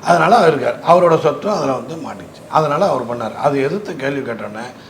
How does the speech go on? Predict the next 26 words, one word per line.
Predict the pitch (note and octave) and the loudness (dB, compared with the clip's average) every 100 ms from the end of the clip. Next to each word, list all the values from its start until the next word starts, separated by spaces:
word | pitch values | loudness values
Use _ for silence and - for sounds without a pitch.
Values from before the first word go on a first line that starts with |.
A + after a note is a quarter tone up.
| - | -4
அவர் | C3+ D#3 C3+ | 2 2 2
போட்டு | D3 D3+ | -2 -2
தள்ளுங்க. | B2+ A2+ A2 - | -4 -4 -8 -10
இப்போ | D#3+ D#3 | -4 2
அவர் | C#3 C3+ | 2 2
மேலே | C#3 D3 | -2 -2
என்ன | B2+ | -4
நடவடிக்கை | C3+ A#2+ B2+ A#2+ A2 | -4 -4 -4 -6 -10
எடுத்தாங்க, | A2 A2 - - - - | -12 -14 -16 -20 -20 2
கொலைக்காரர்கள் | C#3+ D#3+ D#3 C#3 B2 | 4 6 4 4 2
மேலே | A#2+ C3+ | 0 -2
என்ன | A#2+ B2+ | -4 -6
நடவடிக்கை | A#2 A#2+ A#2 G2+ G#2 | -6 -6 -8 -10 -14
எடுத்தாங்க? | G2 G2 G2 - - - - - | -14 -16 -18 -20 -20 -20 -20 -12
இப்போ | D#3 D#3 | -2 -2
அந்த | C#3+ | 0
குடும்பம் | C#3 D#3+ E3+ E3 | -2 -2 -2 -2
வந்து | C#3+ C#3+ | -4 -4
கேட்ட | C3+ C#3 C3 | -4 -2 -2
கேள்வி | C3 C#3+ | -4 -4
கரெக்ட் | C3+ B2+ B2+ | -4 -4 -4
தானே? | A#2+ A#2 B2 - - - - - - - | -6 -8 -10 -16 -18 -18 -18 -20 -16 -4
இன்னைக்கு | F3 D#3+ D3+ | -4 -2 0
ரெண்டாவது | D3+ F3+ F3 C#3+ F3+ | 2 6 6 6 2
அந்த | - C#3 | 0 -2
சட்டத்தில் | B2+ D3 - F#3 C#3 C3+ E3+ | 0 -2 0 -4 2 4 4